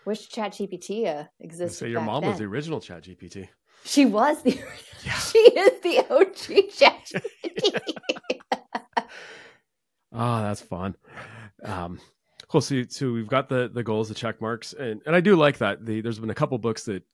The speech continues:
Speaker 2: that have made me think of it. The one most recently was, um, All It Takes Is a Goal,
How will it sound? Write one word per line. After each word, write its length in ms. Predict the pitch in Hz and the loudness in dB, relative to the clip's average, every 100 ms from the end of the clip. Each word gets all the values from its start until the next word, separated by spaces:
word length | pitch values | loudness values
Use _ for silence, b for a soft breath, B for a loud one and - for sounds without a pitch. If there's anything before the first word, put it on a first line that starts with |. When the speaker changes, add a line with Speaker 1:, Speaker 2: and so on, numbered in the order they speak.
| _ | _
Speaker 2:
that 100 | 120 | -10
have 80 | 104 | -6
made 140 | 110 101 | -4 -4
me 80 | |
think 240 | 95 107 95 | -6 -8 -8
of 100 | 101 | -8
it. 100 | 101 | -8
The 60 | 107 | -6
one 120 | 104 | -6
most 240 | 101 82 | -6 -8
recently 440 | 107 95 107 95 95 | -10 -10 -10 -10 -12
was, 540 | 92 90 90 87 - - | -12 -12 -12 -12 -14 -16
um, 200 | 90 85 | -16 -12
All 180 | 101 95 | -10 -10
It 60 | |
Takes 240 | - 95 - | -10 -12 -12
Is 80 | 90 | -14
a 40 | |
Goal, 320 | 85 87 90 | -12 -10 -12